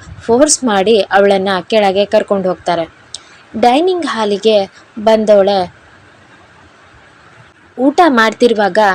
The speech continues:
ಭುವನ್ ಮಧ್ಯದಲ್ಲೇ ಮಾತಾಡ್ತಾ, "ಹೇ ಸಮನ್ವಿ, ನಾಳೆ ಬೇಗ ರೆಡಿ ಆಗ್ಬಿಡು, ಕಾಲೇಜ್ಗೆ ನಾನೇ ಕರ್ಕೊಂಡು ಹೋಗ್ತೀನಿ" ಅಂತಾನೆ. "ಏನು, ಕಾಲೇಜ್ಗಾ? ನಾಳೆನೇನಾ?" ಅಂತಾಳೆ.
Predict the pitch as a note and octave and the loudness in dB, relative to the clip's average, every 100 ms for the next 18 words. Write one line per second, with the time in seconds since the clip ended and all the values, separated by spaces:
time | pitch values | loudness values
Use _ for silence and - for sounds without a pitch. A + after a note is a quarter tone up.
0 | F#3 - - F#3+ A3 A3 A3+ G3 - - | -4 -20 -20 -6 -2 0 0 -2 -10 -20
1 | - G#3+ G#3+ D4+ C#4+ A#3+ A3 G#3+ G3 F3 | -8 -6 0 2 2 2 0 -2 -4 -2
2 | F#3+ F3+ G3+ F#3 - - _ C4 D4 - | -6 -2 -4 -4 -10 -20 _ 2 2 2
3 | A#3+ A#3+ B3 G#3+ F3 - G3 G3 G#3 A3 | -2 0 0 -2 -4 -10 -6 -4 -2 -2
4 | G3 G#3 G#3 A3 G3+ G#3 G#3+ F#3 G3 G3+ | 0 0 2 2 2 2 0 0 0 2
5 | C#4 D#4+ - - _ - G#3+ A3 A#3+ G3+ | 0 -2 -16 -20 _ -2 0 2 0 -2
6 | A3 C4+ A#3+ F#3 G#3 C4+ A3+ F#3 G#3 G#3 | 0 0 0 -2 -2 -2 -2 -2 -6 -6
7 | F#3+ - F#3+ F#3 F3 _ _ F#3+ F3+ F3 | -8 -6 -6 -4 -8 _ _ -8 -6 -4
8 | F3 F3 - _ - _ A#3+ A#3+ C4 F#4 | -4 -4 -12 _ -20 _ -2 0 2 0
9 | B4 - _ - - A#3+ A#3 D#4+ E4+ C4 | -2 -6 _ -20 -10 -4 2 4 4 0
10 | B3+ A#3+ G#3+ G3 F#3+ - - B3 A#3+ A#3+ | 0 2 4 2 -2 -12 -16 -8 -4 -4
11 | A#3 D4+ G#4 A#4 F#4+ D4 B3+ A3 G#3 G3 | 0 2 4 4 2 -2 -2 0 0 -2
12 | - _ - G3 F3+ F#3+ F3 E3+ | -6 _ -12 -12 -4 -2 -2 -4